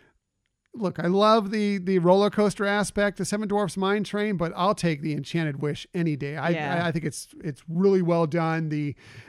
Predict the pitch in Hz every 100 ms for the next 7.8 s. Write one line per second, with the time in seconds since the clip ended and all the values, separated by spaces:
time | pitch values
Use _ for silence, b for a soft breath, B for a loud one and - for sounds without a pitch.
0 | - 170 131 180 185 - 208 196 185 180
1 | 175 170 180 175 170 170 170 170 170 165
2 | 139 170 - _ - - 208 202 208 -
3 | 202 196 202 214 208 156 196 135 190 202
4 | 214 202 196 180 160 - 180 202 175 170
5 | 190 165 156 160 156 156 151 147 156 160
6 | 160 143 139 156 170 165 139 B B B
7 | 190 175 160 190 - 180 165 160